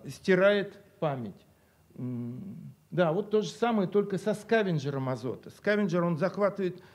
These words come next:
ну, по другому механизму действует. И эффект гораздо лучше. Вот это до обучения, это уже на улитках. После обучения разница между столбком-, столбиками отражает память. Вот первая группа — это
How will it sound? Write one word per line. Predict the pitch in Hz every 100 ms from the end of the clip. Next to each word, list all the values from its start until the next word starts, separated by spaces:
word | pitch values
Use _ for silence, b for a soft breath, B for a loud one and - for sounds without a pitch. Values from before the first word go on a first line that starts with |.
| B
ну, | 208 220
по | 233
другому | 220 214 208
механизму | 185 185 202 208 196 131 123
действует. | 113 123 - 113 - b b -
И | 180 -
эффект | 180 226 220 - b -
гораздо | 147 185 196 175 127 139
лучше. | 135 110 131
Вот | 131
это | 175 156
до | 123 147 175
обучения, | 180 226 - 233 226
это | 175 151
уже | 135 156
на | 135
улитках. | 123 143 208 - 190
После | - 202 220 214 180
обучения | 160 170 190 175 170
разница | 175 143 131 151
между | 139 135
столбком-, | 160 - 147 - 143 156 147
столбиками | - 180 156 139 147 139
отражает | 156 - 147 143 110 -
память. | 180 208 254 - B B B B B
Вот | 170 175
первая | 202 220 185 151
группа — | 131 180 175 151
это | 139 139 139